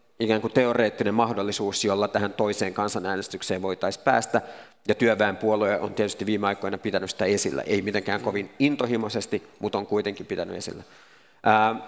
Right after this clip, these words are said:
Speaker 1: uudet, uudet vaalit sitten tietysti vaatisi sitä, että no, on, on konservatiivipuolueessa, on, on,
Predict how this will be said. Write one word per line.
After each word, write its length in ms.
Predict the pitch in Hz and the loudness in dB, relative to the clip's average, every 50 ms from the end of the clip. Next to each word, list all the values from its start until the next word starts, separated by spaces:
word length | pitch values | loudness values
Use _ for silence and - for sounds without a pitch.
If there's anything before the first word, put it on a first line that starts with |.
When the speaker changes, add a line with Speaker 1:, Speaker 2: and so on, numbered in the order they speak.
| - - - - - _ _ _ _ _ _ _ - _ - | -16 -20 -20 -20 -20 _ _ _ _ _ _ _ -20 _ -2
Speaker 1:
uudet, 380 | 147 147 151 147 143 135 - - | 2 2 4 4 2 2 0 -2
uudet 300 | - 147 151 135 135 - | 0 2 2 2 2 4
vaalit 360 | 131 147 139 135 131 127 131 - | 4 4 6 6 4 2 2 2
sitten 500 | - 127 - - 131 117 127 123 - - | 2 2 4 4 0 0 0 -4 -8 0
tietysti 360 | - 120 113 - - 139 123 - 113 | 0 0 0 2 -2 -4 -2 2 4
vaatisi 340 | 123 117 110 - 127 - - | 4 4 4 2 0 0 0
sitä, 280 | 147 131 - 123 110 | 0 2 4 4 2
että 300 | 107 - - - 110 - - - - - - _ _ _ _ _ _ _ _ _ _ _ _ _ _ _ _ _ - - _ - | 2 0 2 2 2 2 2 -8 -16 -18 -20 _ _ _ _ _ _ _ _ _ _ _ _ _ _ _ _ _ -20 -20 _ -8
no, 220 | 131 113 127 123 - | -2 0 0 0 0
on, 200 | - 123 117 120 | 2 0 2 2
on 140 | 107 120 117 - | 2 0 2 4
konservatiivipuolueessa, 1200 | 139 131 127 139 123 127 131 - 139 135 135 135 - 143 143 135 131 131 131 127 - - 143 123 | 2 2 4 2 2 2 2 2 2 2 2 0 0 2 2 2 4 4 2 2 2 2 2 2
on, 180 | 127 123 120 - | 2 0 -2 -2
on, 140 | 120 127 | -4 -4